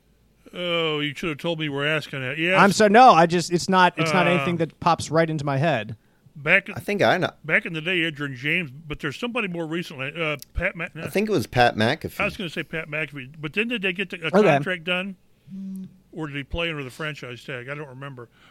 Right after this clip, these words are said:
Speaker 1: Normally, you franchise a guy, and then you get a, a long-term deal done.
Speaker 2: Right, that's
Speaker 3: I
Speaker 2: what
Speaker 3: think
Speaker 2: you
Speaker 3: that
Speaker 2: try to
Speaker 3: might have
Speaker 2: do.
Speaker 3: been what happened.
Speaker 2: Okay, yeah, you just franchise him so no one else can,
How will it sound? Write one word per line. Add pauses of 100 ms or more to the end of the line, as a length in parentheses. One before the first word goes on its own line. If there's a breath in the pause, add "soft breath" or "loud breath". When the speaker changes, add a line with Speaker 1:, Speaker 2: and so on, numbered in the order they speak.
Speaker 1:
Normally,
you
franchise
a
guy,
and
then
you
get
a, (180)
a
long-term
deal
done. (840)
Speaker 2:
Right,
that's
Speaker 3:
I
Speaker 2:
what
Speaker 3:
think
Speaker 2:
you
Speaker 3:
that
Speaker 2:
try
to
Speaker 3:
might
have
Speaker 2:
do.
Speaker 3:
been
what
happened.
Speaker 2:
Okay, (140)
yeah,
you
just
franchise
him
so
no
one
else
can,